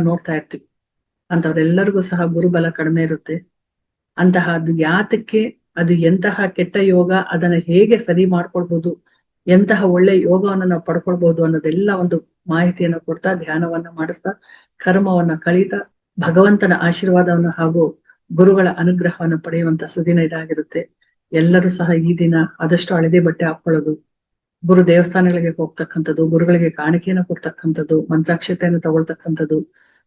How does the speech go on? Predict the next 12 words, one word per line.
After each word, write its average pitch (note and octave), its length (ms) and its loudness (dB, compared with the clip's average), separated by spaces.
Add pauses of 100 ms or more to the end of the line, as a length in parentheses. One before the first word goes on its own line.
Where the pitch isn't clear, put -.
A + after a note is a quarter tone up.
(240)
ಅಗತ್ಯ F#3 380 2
ಇರ್ತಕ್ಕಂಥವ್ರಿಗೆ F3+ 800 0
ದಾನವನ್ನ F3+ 440 0
ಕೊಡ್ತಕ್ಕಂಥದ್ದು, D#3+ 760 -4 (880)
ಹೆಚ್ಚೆಚ್ಚಾಗಿ G3 600 0
ಹಳದಿ E3+ 320 2
ಬಣ್ಣಗಳನ್ನ E3 500 2
ಬಳಸ್ತಕ್ಕಂಥದ್ದು. D#3+ 800 -6 (120)
ಹಾಗೆ F#3 340 2
ಈ F3 80 4
ಮಂತ್ರವನ್ನ F3+ 580 0
ಹೇಳ್ಕೊಳ್ಳಿ, D#3+ 560 -2